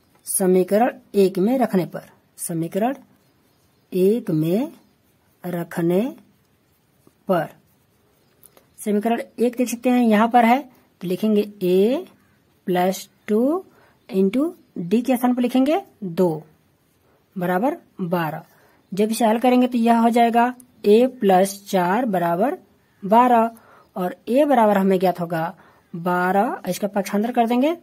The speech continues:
तो माइनस चार, यानी कि ए बराबर हमें आठ ज्ञात हो जाएगा। ए का मान और डी का मान हमें ज्ञात हो चुका है, तो लिखेंगे ए प्लस अट्ठाईस डी।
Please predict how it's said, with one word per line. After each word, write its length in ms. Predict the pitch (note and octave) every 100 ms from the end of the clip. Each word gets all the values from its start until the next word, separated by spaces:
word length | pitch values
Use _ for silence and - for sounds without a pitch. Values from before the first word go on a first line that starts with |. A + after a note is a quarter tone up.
| _
तो 80 | F3+
माइनस 440 | F3 F3 G3+ D#4+ - _ _ _ _
चार, 300 | - D#3+ - _ _ _ _ _ -
यानी 300 | E3+ E3 F3+
कि 320 | A3 C#4 F4+ _ _ _ _
ए 220 | G3+ F#3+ F#3+
बराबर 560 | F3+ E3 D#3+ A#3 F4 - _
हमें 320 | E3+ E3 G#3 - -
आठ 380 | F3+ B3 - F3+
ज्ञात 280 | F3 E3 D#3
हो 40 |
जाएगा। 380 | D#3 D3 D3+ - _ _ _ _ _ _ _ _ _ -
ए 200 | A3+ C4
का 120 | C#4
मान 240 | C4+ C#4 C#4+ -
और 120 | G#3+
डी 160 | G3+ A#3+
का 100 | C4+
मान 180 | B3+ B3+
हमें 200 | A3+ A3+
ज्ञात 200 | G3+ A3+
हो 60 | B3
चुका 280 | B3 B3+ A#3+
है, 220 | B3+ C#4 _ _ -
तो 60 | F#3
लिखेंगे 460 | F#3 G#3+ A#3 D#4 - _ _ _ _ _ _
ए 300 | G3+ G#3 B3+ D4 -
प्लस 480 | F#3 F#3 B3 D4 - _ _ _ -
अट्ठाईस 720 | G3 F#3+ - G3 A3 C4+ - - _ _
डी। 360 | F#3 E3+ E3+ G3